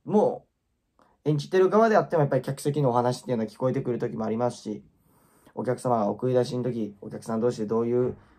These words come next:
コミュニケーションを取ってるかっていうのも見えてないわけではないので、そこら辺をちょっと、なんていうんですかね、トラブルになるお客様同士ってすっごい多いと思うんです。で、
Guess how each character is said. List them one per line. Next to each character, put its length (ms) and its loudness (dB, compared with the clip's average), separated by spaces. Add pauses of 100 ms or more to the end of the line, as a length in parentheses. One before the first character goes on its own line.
(320)
コ 100 -6
ミ 100 0
ュ 20 0
ニ 80 -4
ケ 120 0
ー 40 0
シ 80 -6
ョ 40 -2
ン 20 -4
を 40 -4
取 140 -6
っ 20 -20
て 120 -4
る 80 -4
か 100 -2
っ 80 -6
て 100 -8
い 40 -2
う 20 -2
の 80 -2
も 280 -6
見 180 0
え 60 4
て 120 2
な 120 6
い 80 4
わ 120 2
け 100 -4
で 80 -4
は 80 -6
な 100 -2
い 60 -2
の 100 -6
で、 220 -6 (1120)
そ 140 -14
こ 100 0
ら 60 4
辺 220 2
を 280 2 (520)
ち 80 -4
ょ 40 2
っ 100 -14
と、 300 -4 (260)
な 140 -4
ん 80 -6
て 80 -10
い 40 -4
う 20 -4
ん 20 -4
で 80 -4
す 60 -14
か 60 -10
ね、 260 -8 (960)
ト 100 0
ラ 120 6
ブ 100 2
ル 60 0
に 80 0
な 100 2
る 300 -4 (380)
お 60 -12
客 180 -10
様 240 -4
同 160 2
士 120 -12
っ 20 -20
て 100 -8
す 180 -6
っ 40 -4
ご 180 2
い 180 0
多 200 6
い 100 0
と 280 -6
思 240 0
う 40 -2
ん 40 -2
で 100 -4
す。 240 -8 (1700)
で、 300 -2